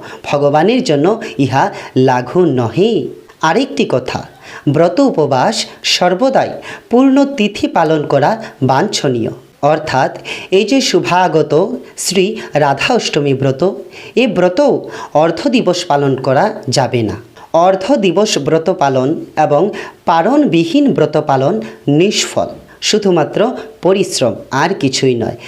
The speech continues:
ব্যর্থ পরিশ্রম। তাই আমাদের, আমাদের ব্রত পূর্ণ তিথি, পূর্ণ দিবসে পালন করা বাঞ্ছনীয় এবং পরদিন যথাসময়ে, যথা নিয়মে ব্রতের পালন করতে হবে।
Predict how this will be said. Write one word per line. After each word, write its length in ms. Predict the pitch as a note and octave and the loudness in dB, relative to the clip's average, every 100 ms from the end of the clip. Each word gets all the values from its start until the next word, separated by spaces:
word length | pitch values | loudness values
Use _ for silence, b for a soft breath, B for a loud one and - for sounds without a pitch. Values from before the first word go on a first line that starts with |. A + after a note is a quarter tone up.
| B C3+ | B -2
ব্যর্থ 380 | C3 F3 A3+ - | 2 2 0 -4
পরিশ্রম। 540 | A3 C3 A#2+ - G2+ - - B B | -2 -2 -4 -6 -8 -10 -16 B B
তাই 160 | D#3 E3+ | 0 0
আমাদের, 400 | D3+ D3+ E3+ C4+ - B B B | 0 0 0 -2 -4 B B B
আমাদের 340 | D3 D#3+ E3 - | 0 2 2 0
ব্রত 320 | B2 C3 - F#3 A#3+ B B - | 2 0 4 2 0 B B 0
পূর্ণ 280 | B3+ C#4+ C#4+ D4 - | 4 6 4 2 0
তিথি, 320 | A3 A3 C4 D3 - | -2 2 0 0 -2
পূর্ণ 200 | F3 F3 G#3 | 0 2 2
দিবসে 480 | D#3+ D3 D#3 E3 B3+ | 2 0 0 0 -2
পালন 300 | C4 D3 C#3+ C3+ | 0 0 0 0
করা 240 | C#3+ F#3 A3 B - | 2 2 0 B -2
বাঞ্ছনীয় 680 | C#3 F3+ G#3+ - C3 A2+ G#2+ - - - C#3+ | 0 2 -2 -2 0 0 -2 -8 -8 -2 0
এবং 180 | G#3+ F#3 - B - | 2 0 -2 B 0
পরদিন 420 | D#3+ D#3 D3+ G#3+ - B D3 D3 | 2 2 2 0 -2 B -2 0
যথাসময়ে, 800 | D3+ - A#3+ - E3+ G3 G3+ C3+ B B C3+ | 0 0 -2 0 0 2 2 0 B B 0
যথা 300 | F3+ F3+ - B3+ E3 F3 | 0 0 0 2 4 4
নিয়মে 400 | C4+ C4+ C#3+ A#2 B B C3+ | 4 4 2 0 B B 0
ব্রতের 380 | D3 - C#3+ A3+ B B - | 0 2 -2 -2 B B -2
পালন 320 | B2+ A#2 F#3 A#3 | -2 2 0 0
করতে 280 | B2+ A2+ A2 | -2 -4 -6
হবে। 300 | A2 F#3 - | -4 -8 -8